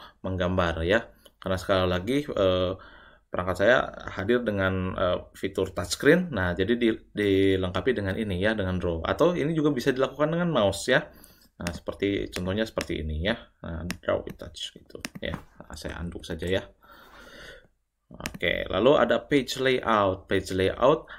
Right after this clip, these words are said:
adalah, eh, tab yang berisi tentang bagaimana pengaturan kita nanti ketika si berkasnya akan di print ya. Nah, lalu ada formulas, segala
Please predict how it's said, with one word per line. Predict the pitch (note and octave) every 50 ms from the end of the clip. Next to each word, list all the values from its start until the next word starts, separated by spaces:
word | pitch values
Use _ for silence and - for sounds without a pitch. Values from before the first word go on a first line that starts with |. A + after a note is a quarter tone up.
| - -
adalah, | - - G2 G2+ F#2+ F#2+ G#2+ C3 - - - - - - - - - - - -
eh, | G#2 G2 F#2+ F#2+ F#2 F2+ F2+ -
tab | - C#3+ E3 E3 D#3+
yang | C3+ A#2 G#2+ G#2 G#2
berisi | G2 F#2+ - - G2+ F#2+ F#2+ - - D3 D3
tentang | - G#2 G2 F#2+ - A#2 A#2+ B2+ C3 B2
bagaimana | G#2+ F#2+ F#2+ F#2+ F#2 G2 G#2+ B2+ B2+
pengaturan | - A#2+ G#2 G2 - G#2 G2+ A2+ B2 C3+ C#3 C#3 C#3 - _
kita | - C#3+ D3 - G#2+ F#2
nanti | F#2 F#2 F2+ - -
ketika | G2+ - - G2+ - C3+ B2+ - - - - - - - - - _ _
si | - - A2+
berkasnya | G#2+ G#2 - - - G#2 G2 - D#3+ C#3 A#2
akan | - - G#2+ G#2
di | A2 G#2+
print | - - G2+ F2+ E2+ F2+ F2+
ya. | G#2 B2 - - - F#2
Nah, | F2+ F2 E2+ E2+ E2 D#2+ D#2+ - - _ _ _ _ _ - - _ _ _ _ _ _ _ _ _ _ _ _ - - - - _ _ - - - - - -
lalu | G#2+ A#2 B2+ B2 A#2+
ada | A#2+ -
formulas, | B2+ B2 B2 B2 B2+ B2+ B2+ C#3 D3 - - - - -
segala | F#2+ F#2+ G2+ G2+ G#2 A2+ C3 D3 -